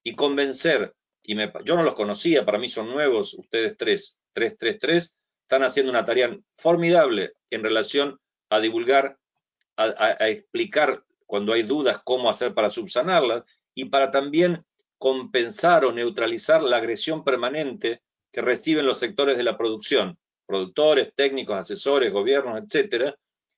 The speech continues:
En, en estos momentos de epidemia, de pandemia, somos esenciales. Quisiera ser esencial el resto de la vida,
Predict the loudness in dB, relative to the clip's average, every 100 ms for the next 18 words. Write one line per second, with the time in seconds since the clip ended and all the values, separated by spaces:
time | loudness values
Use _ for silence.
0 | _ _ _ _ _ -4 -4 -4 -6 -4
1 | 0 2 2 2 2 4 2 2 2 2
2 | 2 2 2 2 4 4 2 0 0 0
3 | -2 -4 -2 -4 -2 2 2 2 -4 -12
4 | _ _ _ _ _ _ _ _ _ -14
5 | -6 4 6 6 2 -6 -2 2 2 -2
6 | -6 -2 2 2 2 -2 -4 -8 -8 -4
7 | -2 -2 0 -4 -6